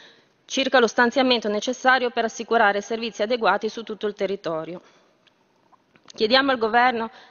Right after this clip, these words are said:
anche un impegno, di impegnarsi ad assumere iniziative per incoraggiare il settore privato,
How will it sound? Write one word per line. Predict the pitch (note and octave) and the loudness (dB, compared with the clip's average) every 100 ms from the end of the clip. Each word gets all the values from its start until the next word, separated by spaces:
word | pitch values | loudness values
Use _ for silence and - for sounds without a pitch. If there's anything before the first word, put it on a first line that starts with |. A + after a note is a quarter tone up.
| - | -4
anche | A#3 B3 | -2 -2
un | A#3+ | -2
impegno, | G#3+ A#3 C4 C4 B3+ G3 G#3 G3+ | -4 -2 0 2 0 -2 -4 -6
di | A3+ | -6
impegnarsi | A3 A3+ B3+ C4 A#3+ | -2 0 2 0 -2
ad | A3 | -2
assumere | A3 - C#4+ B3+ | -4 -2 2 2
iniziative | A3+ A3 G#3+ G#3 C#4 C#4+ | 2 0 -2 -2 -2 0
per | A3 | 0
incoraggiare | A3 A3 A3 G#3+ B3 | 0 2 2 2 0
il | |
settore | A#3 G3+ A#3 G#3+ | -2 -2 0 0
privato, | - F#3+ A#3 A3+ - | 0 2 2 2 -2